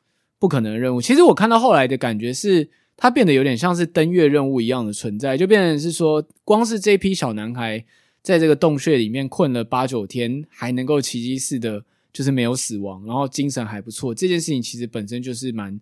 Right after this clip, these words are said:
震撼人心。无论你要说那是一个所谓人类的韧性也好，或者是上天的眷顾，或是奇迹也好，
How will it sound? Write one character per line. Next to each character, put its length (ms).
震 200
撼 180
人 140
心。 240
无 80
论 180
你 60
要 160
说 180
那 120
是 120
一 120
个 280
所 160
谓 80
人 220
类 120
的 80
韧 240
性 160
也 220
好， 220
或 120
者 60
是 80
上 240
天 140
的 100
眷 240
顾， 160
或 80
是 100
奇 280
迹 240
也 120
好， 280